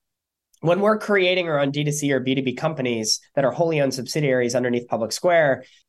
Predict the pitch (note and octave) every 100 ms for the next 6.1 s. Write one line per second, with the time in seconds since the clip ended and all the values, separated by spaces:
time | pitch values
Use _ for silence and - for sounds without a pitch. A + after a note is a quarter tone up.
0 | - D#3 G3 G3 F3+ D#3 F3+ F3+ F3 D3
1 | C3 C3+ C#3+ C#3+ D3 D3 C#3+ D3 D3 D3+
2 | E3 D#3 C3+ B2+ B2 A#2+ A2 G#2+ - A#2+
3 | A2+ F3+ G3 A#2+ B2 B2+ F3 D3+ - -
4 | D3+ E3 D#3+ F#3+ F#3 F#3+ G#3+ D#3 A#2+ G2+
5 | F2+ B2 B2 D3+ D3+ D3+ G3+ F#3 D3 A#2